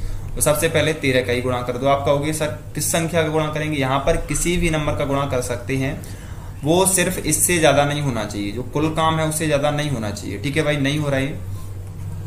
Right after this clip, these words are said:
तो वन सिक्सटी नाइन काम आपका हो गया, इधर तेरह का किया है तो इधर भी तेरह का करना पड़ेगा, मतलब उनतालीस दिनों में काम हो रहा है। इधर वाली साइड आप लोगों को लिखे गए हैं डेज, और इधर वाली साइड आप लोगों का लिखा गया है वर्क, ठीक है।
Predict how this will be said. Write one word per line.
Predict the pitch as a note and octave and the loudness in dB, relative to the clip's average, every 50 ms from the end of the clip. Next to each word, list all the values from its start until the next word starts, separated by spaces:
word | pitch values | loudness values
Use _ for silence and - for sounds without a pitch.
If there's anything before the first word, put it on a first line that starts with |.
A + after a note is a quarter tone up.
| - - - C3 C3+ | -8 -8 -8 -4 -2
तो | D#3+ | 0
वन | D3 C#3 D3 D3+ D#3 | 4 4 4 4 4
सिक्सटी | - E3+ D#3 - - E3 D#3+ | 0 -2 -2 -2 0 0 0
नाइन | D3+ C#3+ C#3+ D3 D#3 | 2 2 2 0 0
काम | D#3 C#3+ C#3 C#3 | 0 0 2 2
आपका | C3 B2+ - D#3 D3 | 0 0 0 -2 -2
हो | C#3 A2 | -2 -2
गया, | G#2+ G#2+ G#2 G2 | -2 -2 -2 -2
इधर | G#2+ - - G3+ | 0 2 2 2
तेरह | - - D#3 D#3 D3+ D3+ | 2 4 2 2 2 2
का | D3 D3+ | 2 0
किया | D3 - D3+ D3 D3 | 0 0 0 0 0
है | D#3 D#3 | 0 0
तो | D#3 | 0
इधर | C#3+ B2+ B2+ B2 | 0 0 0 0
भी | B2+ C#3+ | 0 -2
तेरह | C#3 - C3+ B2 B2 | -2 0 0 0 0
का | B2+ C#3 | 0 0
करना | - B2+ A#2 A2 G#2 | -2 -4 -4 -4 -6
पड़ेगा, | G2+ G2+ G2 G2 G2 G#2+ G2+ G2+ | -6 -4 -6 -4 -4 -4 -4 -4
मतलब | F#2+ B2+ C#3+ D#3+ D#3+ D#3 | -4 0 0 0 0 2
उनतालीस | C3 B2+ B2+ - C#3 C#3+ D3+ D#3+ E3 | 0 -2 0 2 2 4 4 2 0
दिनों | D3 C#3 C#3 B2+ A#2+ | 0 0 0 -2 -2
में | A#2+ C3 C3 | -4 -4 -4
काम | - A#2 A#2+ B2 | -4 -4 -4 -4
हो | C3 A#2+ A2 | -4 -4 -2
रहा | G#2+ G#2+ | -2 0
है। | B2 D#3 D#3+ - - - - - - - - A#2+ | 0 0 -2 -4 -8 -10 -12 -12 -12 -10 -4 0
इधर | B2 C#3 C#3 C3 D#3 D#3+ F3+ E3+ - | 2 2 4 4 4 4 4 0 0
वाली | C#3 C#3 C#3 C3+ D3 D3+ | 2 4 4 4 4 2
साइड | - D3+ C3+ C#3 C#3 | 2 4 4 4 4
आप | C3+ C3 - | 2 2 0
लोगों | C#3 C#3 | -2 -2
को | C#3 | -2
लिखे | C3+ C3 C3 C3+ | -2 -2 -2 -2
गए | A#2+ B2 | -2 -2
हैं | B2 B2 A#2+ A2+ | -2 -2 -4 -2
डेज, | G2+ C#3 D3 D3 D3 D#3 - - - - - - - - - | 0 0 2 2 0 -2 -4 -6 -10 -10 -12 -12 -12 -6 -4
और | C3 | -2
इधर | B2+ C#3 C#3+ | 0 2 2
वाली | C#3+ D3 D3 D3 | 4 4 2 2
साइड | C#3+ - C#3 C3+ C3+ | 0 2 0 2 2
आप | C3 B2+ B2+ | 2 0 0
लोगों | B2+ B2 A#2 | -2 -2 -2
का | A#2+ | -2
लिखा | B2 A#2+ - B2 A2+ | -2 -2 -4 -4 -4
गया | A#2 A#2+ C3+ | -2 2 2
है | D#3+ E3+ - | 2 2 2
वर्क, | - - A2 - - - - - - | 0 0 -2 -2 -2 -4 -6 -4 -4
ठीक | D#3 D#3 | -4 -4
है। | G3 G#3+ G#3 - - - - | -2 -4 -4 -8 -8 -10 -10